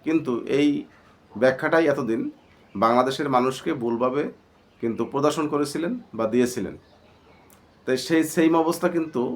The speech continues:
হাসিনাও করেছে, তার সকল আত্মীয়স্বজনকে তিনি বাঁচিয়ে সেফ জোনে নিয়ে তিনি কিন্তু সাধারণ যারা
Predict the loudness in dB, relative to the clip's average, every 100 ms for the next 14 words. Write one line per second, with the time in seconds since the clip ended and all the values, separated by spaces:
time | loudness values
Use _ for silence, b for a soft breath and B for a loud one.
0 | -6 0 0 2 -2 -2 -4 -4 -6 -10
1 | -14 _ _ _ 0 0 2 -2 0 2
2 | 0 0 -4 -4 -4 -4 -4 -6 -2 0
3 | 2 0 0 -4 -6 -12 -20 -20 _ -14
4 | -2 -2 0 0 2 2 2 0 -4 -14
5 | _ _ _ -8 -4 -2 -4 -6 -8 -2
6 | 0 2 2 2 2